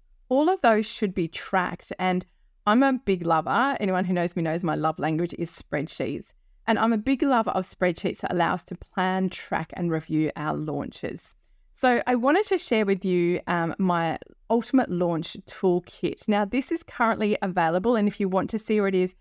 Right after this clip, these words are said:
you can simply visit my website and find it there. Or if you go to the show notes,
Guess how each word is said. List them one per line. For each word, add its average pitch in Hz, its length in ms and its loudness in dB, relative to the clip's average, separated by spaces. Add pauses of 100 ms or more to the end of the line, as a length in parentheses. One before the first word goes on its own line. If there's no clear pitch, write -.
(300)
you 202 140 2
can 190 140 0
simply 190 340 0
visit 190 320 -2
my 185 180 2
website 170 420 -2
and 170 120 -4
find 160 300 -2
it - 160 -8
there. 254 260 2 (880)
Or 214 260 4
if - 160 -4
you 214 60 0
go 185 220 2
to 180 80 -2
the 170 100 -4
show 196 300 -2
notes, 190 340 0